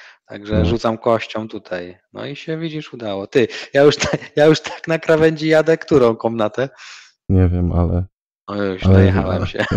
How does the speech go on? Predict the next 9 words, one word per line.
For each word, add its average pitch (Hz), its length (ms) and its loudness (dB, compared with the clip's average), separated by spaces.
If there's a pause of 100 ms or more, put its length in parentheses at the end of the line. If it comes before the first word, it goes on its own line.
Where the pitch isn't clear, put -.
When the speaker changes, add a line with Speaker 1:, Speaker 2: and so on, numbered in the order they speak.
(280)
Speaker 2:
<laughs> - 460 2
ale, 110 200 6 (800)
ale - 140 4
sporo 90 460 4
się - 160 0
najechałeś. 76 640 0 (140)
Sporo 92 360 2
się - 160 -6
najechałeś. - 600 -6